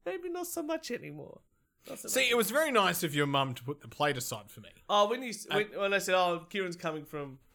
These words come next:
Speaker 2: And
Speaker 1: from work," she's like, "Oh, put something aside." But then that was the worst thing. She started making your plate before anyone else
Speaker 2: <laughs>
Speaker 1: could have a plate. I was gonna go, "What the fuck is this?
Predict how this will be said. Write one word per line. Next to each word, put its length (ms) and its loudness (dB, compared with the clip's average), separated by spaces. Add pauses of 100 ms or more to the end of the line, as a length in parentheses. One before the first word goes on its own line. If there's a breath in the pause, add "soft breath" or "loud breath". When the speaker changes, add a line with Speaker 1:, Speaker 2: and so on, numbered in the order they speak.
(160)
Speaker 2:
And 140 0
Speaker 1:
from 160 -6
work," 380 6
she's 120 -10
like, 140 -8
"Oh, 80 -10
put 220 -20
something 280 -12 (220 soft breath)
aside." 220 0 (180 loud breath)
But 160 -2
then 200 0
that 140 -2
was 120 -10
the 80 -6
worst 320 2
thing. 160 -2
She 160 -4
started 320 0
making 420 -6
your 340 4
plate 380 2
before 320 -4 (100)
anyone 440 4
else 360 6 (220)
Speaker 2:
<laughs> 200 -10
Speaker 1:
could 200 4
have 240 10
a 80 2
plate. 360 6 (100)
I 40 6
was 100 0
gonna 180 0
go, 320 6
"What 240 6
the 100 10
fuck 420 8
is 200 6
this? 480 6